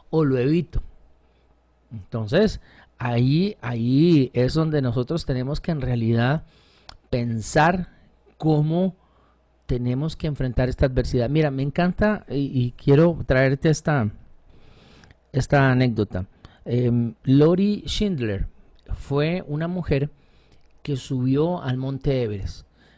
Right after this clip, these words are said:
pero ella tenía una enfermedad, tenía esclerosis múltiple. Cuando ella se da cuenta de que tiene esclerosis múltiple, ella enfrenta la adversidad de frente y dice, "Yo tengo que ir". Se preparó en medio de su dolor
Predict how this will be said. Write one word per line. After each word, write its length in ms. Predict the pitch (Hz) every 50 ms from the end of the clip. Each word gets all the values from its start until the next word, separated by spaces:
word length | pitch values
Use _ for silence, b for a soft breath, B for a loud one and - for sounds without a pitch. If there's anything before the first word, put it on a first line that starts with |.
| b _ _
pero 200 | - 131 135 135
ella 160 | 139 170 180
tenía 280 | - 175 156 156 156
una 180 | 156 165 170 175
enfermedad, 640 | 175 160 - 175 147 143 131 131 127 135 160 202 - - _ _ _ -
tenía 460 | 131 123 127 135 139 143 160 156 - -
esclerosis 760 | 143 120 - - - 135 127 123 127 131 131 - 151 - -
múltiple. 560 | 151 151 180 160 - - - - - 113 - b b b b b b b b _
Cuando 260 | - 135 127 131 139
ella 160 | 156 175 196
se 140 | - - 214
da 120 | 214 202
cuenta 480 | 196 - - 233 220 208 190 - - 160
de 120 | 139 135
que 120 | 123 - 113
tiene 220 | - 143 139 165
esclerosis 560 | 165 - - 175 160 165 165 151 - 185 160
múltiple, 540 | 143 147 156 156 147 - 160 151 - 175 170 b b b b b b b b b b b b b _ _ _ _ _ -
ella 420 | 147 147 143 175 190 190 190 - _
enfrenta 600 | - 139 139 131 - - 160 170 175 175 - 202
la 80 | 196 202
adversidad 600 | 196 160 160 156 135 - - 131 127 131 - - -
de 200 | 120 110 117 -
frente 520 | - 139 139 139 135 127 - 120 120 - -
y 100 | 131 131
dice, 360 | 139 143 147 139 - 180 - _ _ _ _
"Yo 140 | - 143 131
tengo 280 | - 143 143 151 147 -
que 120 | - 131
ir". 220 | 120 120 117 - - - b b b b b b b b b b b
Se 320 | - - - - - 151
preparó 680 | 147 - 147 143 135 - 147 135 139 156 196 240 - - _ _ _ _ _ _ _ _ _ _ _ _ _ _ _ _ _ _ _ -
en 200 | 156 156 151 151
medio 360 | 156 165 180 202 214 226 220
de 100 | 214 196
su 180 | - - 185 151
dolor 400 | 147 151 147 160 180 220 226